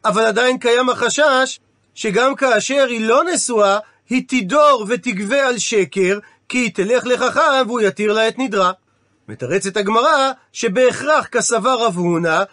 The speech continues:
שצריך לפרט את הנדר לפני החכם, שהנשאל לחכם על נדרו צריך לפרט האח נדר את הנדר הזה, וכאשר היא תבוא לפרט שלפני היתומים היא נדרה, וכך נדרה שאם נהניתי מכתובתי כלום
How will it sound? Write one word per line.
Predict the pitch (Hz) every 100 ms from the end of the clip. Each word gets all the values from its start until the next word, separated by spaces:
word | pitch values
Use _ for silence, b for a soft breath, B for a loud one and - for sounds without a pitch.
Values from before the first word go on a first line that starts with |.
| b -
שצריך | - 160 190 190 269 196
לפרט | 165 175 170 226
את | 233 269
הנדר | 285 339 269
לפני | 226 190 233 254
החכם, | 247 269 302 277 143 _ _ _ _
שהנשאל | - 160 156 139 214 262
לחכם | 196 185 262 247
על |
נדרו | 233 226 320 311 269 b
צריך | - 359 359 269
לפרט | 220 175 170 262 247
האח | 160 165 233 269
נדר | 302 277 269 254
את | 247
הנדר | 233 220 220 214
הזה, | 185 208 190 b -
וכאשר | 131 139 131 214
היא | 214 -
תבוא | 147 196
לפרט | 220 - 196 185 262 - _ _ _ _
שלפני | - 190 180 165 233
היתומים | 269 233 - 185 196 285
היא | 294
נדרה, | 254 208 196 151
וכך | 165 220 294 294 330
נדרה | 285 226 156
שאם | 131 160 220 220
נהניתי | 180 196 240 254
מכתובתי | 202 - 196 160 - 240 190
כלום | 220 302